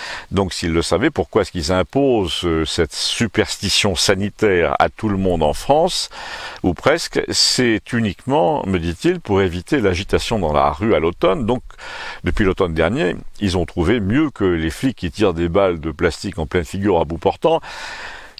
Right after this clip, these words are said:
Ils ont essayé de convaincre la population que si on manifeste, on met en danger la vie de son grand-père ou de sa fille de neuf ans, et cetera,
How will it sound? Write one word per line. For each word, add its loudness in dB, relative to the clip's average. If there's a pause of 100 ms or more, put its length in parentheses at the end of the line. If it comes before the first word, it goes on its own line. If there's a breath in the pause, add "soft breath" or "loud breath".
Ils 2
ont 4
essayé 2
de 0
convaincre 0
la 2
population 0
que -4
si -2
on 0
manifeste, 0 (160)
on 2
met 0
en 2
danger 2 (840)
la 2
vie -2
de -8
son 0
grand-père 4
ou -4
de -10
sa 2
fille -2
de 0
neuf 2
ans, 4
et -18
cetera, 0